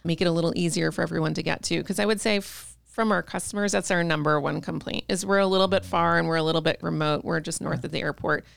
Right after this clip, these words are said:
Speaker 1: People find us. <laughs> They don't, we're just in a warehouse,
Speaker 2: They gotta
Speaker 1: but
Speaker 2: seek you
Speaker 1: that
Speaker 2: out.
Speaker 1: they seek us out.
Speaker 2: Yeah.
Speaker 1: And I think any way we can put ourselves in a little closer to where everybody is,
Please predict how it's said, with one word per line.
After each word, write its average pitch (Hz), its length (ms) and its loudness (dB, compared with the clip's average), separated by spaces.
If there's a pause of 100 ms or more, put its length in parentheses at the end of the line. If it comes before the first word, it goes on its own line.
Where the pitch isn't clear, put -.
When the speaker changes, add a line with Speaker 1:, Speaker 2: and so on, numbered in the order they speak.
Speaker 1:
People 226 300 0
find 247 280 2
us. 175 220 2
<laughs> - 20 -12
They 202 100 4
don't, 233 360 2 (260)
we're 196 120 2
just 202 180 -2
in 220 60 0
a 226 80 2
warehouse, 202 420 2
Speaker 2:
They 110 80 0
gotta 165 200 6
Speaker 1:
but - 40 0
Speaker 2:
seek - 360 -2
you 101 100 2
Speaker 1:
that 190 240 6
Speaker 2:
out. - 100 2
Speaker 1:
they 202 140 4
seek 202 260 0
us 170 180 2
out. 151 300 2
Speaker 2:
Yeah. 160 60 4
Speaker 1:
And 156 160 0
I 170 140 2
think 165 280 -2
any 185 240 2
way 165 200 2
we 160 120 0
can 156 160 -4
put - 140 -4
ourselves 151 500 -2
in - 80 -6
a 156 80 -2
little 156 260 -2
closer 156 520 -4
to 151 120 -8
where 151 140 -2
everybody 147 520 -2
is, 143 400 -4